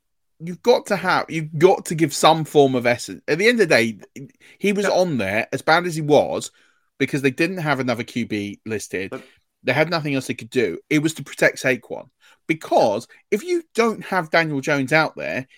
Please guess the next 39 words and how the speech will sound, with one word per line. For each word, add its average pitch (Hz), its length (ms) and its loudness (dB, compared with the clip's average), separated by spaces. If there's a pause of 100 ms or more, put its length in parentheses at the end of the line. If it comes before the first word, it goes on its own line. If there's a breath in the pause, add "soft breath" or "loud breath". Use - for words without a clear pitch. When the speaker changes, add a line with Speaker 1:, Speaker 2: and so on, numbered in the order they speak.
(240 soft breath)
Speaker 1:
everyone 147 400 2
rushes 135 280 -6
Saquon. 113 460 -4
Now, - 120 -2
Speaker 2:
Yeah. 151 40 -2
Speaker 1:
if 151 120 -8
you 277 160 -4
lose 180 220 -8
Saquon 175 340 -6
Speaker 2:
The - 60 -6
safety 147 380 4
Speaker 1:
again, 123 80 -2
Speaker 2:
standard 107 360 2
six 127 200 -6
yards 117 260 4
off 104 120 -6
the 110 80 -8
line, 113 320 0
right? 120 240 -6 (120)
Speaker 1:
Yeah. 131 160 -10 (120)
I 165 80 -6
mean, 196 260 -6
at, 127 120 -8 (180)
at - 120 0
this - 220 0
<laughs> - 80 -20
point, 107 340 -2 (300)
and, 135 240 0
and 127 100 -6
Jack 170 220 0
will 123 80 -10
probably 117 240 -4
agree 131 240 0
with 101 80 -4
me 90 100 -12
here, 92 220 -12 (1800 soft breath)
Daniel 226 280 2
Jones 160 300 2
is, 135 160 -2